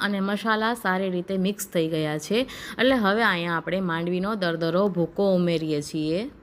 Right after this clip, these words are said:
મિત્રો, મેં અહીંયા માંડવીનો ભૂકો એટલે કે શિંગદાણાનો ભૂકો થોડો દરદરો રાખેલો છે. જો તમારે દરદરો ન રાખવો હોય તો તમે એને વધારે પણ ભૂકો કરી શકો છો, તે તમારી ચોઇસ રહેશે મિત્રો.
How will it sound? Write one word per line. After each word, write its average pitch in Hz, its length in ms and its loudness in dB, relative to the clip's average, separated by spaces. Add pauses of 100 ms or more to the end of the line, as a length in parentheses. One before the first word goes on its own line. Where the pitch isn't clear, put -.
(380)
મિત્રો, 294 300 0
મેં 277 260 0
અહીંયા 254 360 -2
માંડવીનો 240 500 0
ભૂકો 240 460 -2
એટલે 202 220 -8
કે 220 200 -6
શિંગદાણાનો 220 600 -4
ભૂકો 190 340 -6 (200)
થોડો 208 180 -4
દરદરો 196 500 -2
રાખેલો 151 460 -12
છે. - 180 -20 (440)
જો 254 80 0
તમારે 254 420 0
દરદરો 220 460 0
ન 214 80 -2 (160)
રાખવો 220 300 0 (100)
હોય 185 240 -4
તો 196 140 -8
તમે 190 280 -8 (100)
એને 190 160 -6 (420)
વધારે 214 380 0
પણ 233 220 -2
ભૂકો 202 260 -4
કરી 175 260 -8
શકો 165 320 -12
છો, 220 280 -10
તે 220 180 -10
તમારી 262 400 -2
ચોઇસ 165 340 -8
રહેશે 143 260 -14
મિત્રો. 143 340 -16